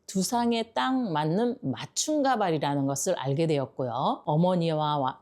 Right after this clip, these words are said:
함께 저희 샵을 찾아주셨는데요. 쭉 아이와 대화를 하다 보니까 가장 힘들었던 것이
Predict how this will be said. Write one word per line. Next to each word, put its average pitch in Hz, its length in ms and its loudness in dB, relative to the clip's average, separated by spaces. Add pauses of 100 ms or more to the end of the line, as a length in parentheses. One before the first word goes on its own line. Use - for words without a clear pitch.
(120)
함께 151 800 0
저희 151 360 0
샵을 165 460 -2
찾아주셨는데요. 151 1120 -2 (320)
쭉 320 320 0 (140)
아이와 233 560 2
대화를 190 380 2
하다 240 240 0
보니까 151 760 -2
가장 - 600 -2
힘들었던 277 640 0
것이 139 580 0